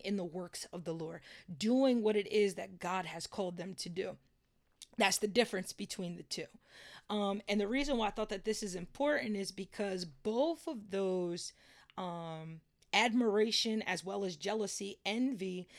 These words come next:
sometimes we kinda get it confused with what is coveting.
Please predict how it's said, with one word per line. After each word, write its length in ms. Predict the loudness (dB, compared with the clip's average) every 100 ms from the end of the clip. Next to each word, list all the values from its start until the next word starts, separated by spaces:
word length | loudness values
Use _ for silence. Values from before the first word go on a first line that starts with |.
| -6
sometimes 800 | 0 4 4 2 0 2 2 0
we 140 | 0
kinda 240 | 2 0 2
get 160 | 2
it 100 | 2
confused 600 | -4 -4 -2 0 0 0 -2
with 200 | -4 0
what 220 | 4 6
is 140 | 4
coveting. 520 | 2 -2 -2 -12 -16